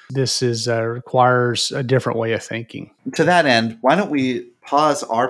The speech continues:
Speaker 2: part of the show and we'll go to an interview that we did recently with John Burnt, good friend of the show. He and I actually had a chance to sit down and talk about the different levels of personalization.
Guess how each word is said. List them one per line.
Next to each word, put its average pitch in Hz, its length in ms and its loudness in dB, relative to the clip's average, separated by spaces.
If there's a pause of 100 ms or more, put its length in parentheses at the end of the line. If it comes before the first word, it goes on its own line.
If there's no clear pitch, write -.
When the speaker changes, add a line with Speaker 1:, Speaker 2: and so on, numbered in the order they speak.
Speaker 2:
part 104 180 -2
of 92 80 -6
the 90 60 -14
show 92 400 -6
and 101 160 -6
we'll 101 80 -12
go 156 160 2
to 156 120 -4
an 110 120 0
interview 101 360 0
that 92 160 -4
we 98 80 -4
did 90 360 -4 (360)
recently 110 360 0
with 98 100 0
John 107 320 2
Burnt, 90 460 -4
good 117 160 -4
friend 101 200 -4
of 98 60 -6
the 104 80 -4
show. 85 500 -2 (520)
He 226 400 -2
and 156 100 0
I 127 220 2
actually 113 300 0
had 110 100 -2
a 98 40 -6
chance 107 220 -4
to 101 80 -10
sit 98 180 -4
down 92 180 -2
and 87 100 -8
talk - 320 -4
about 85 240 -4
the 95 80 -6
different 131 360 -2
levels 101 300 0
of 92 80 -8
personalization. 92 1120 -4